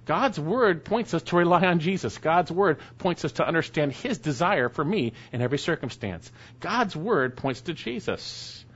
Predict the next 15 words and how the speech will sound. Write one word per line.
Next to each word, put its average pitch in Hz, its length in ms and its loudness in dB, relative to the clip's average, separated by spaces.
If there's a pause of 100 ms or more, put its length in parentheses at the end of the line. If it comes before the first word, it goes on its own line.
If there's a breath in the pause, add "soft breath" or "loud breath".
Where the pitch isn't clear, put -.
(580 soft breath)
And 165 140 2
so 196 140 4
we 175 100 4
see 285 300 -2
here, 139 320 4 (280 loud breath)
God's 139 320 6
word 117 200 4
is 135 340 0 (100)
profitable. 107 1000 -4 (380 soft breath)
It's 147 280 2
profitable. 165 600 2
It 135 180 0
yields 147 480 0 (100)
advantageous 147 1000 2
results. 117 520 -2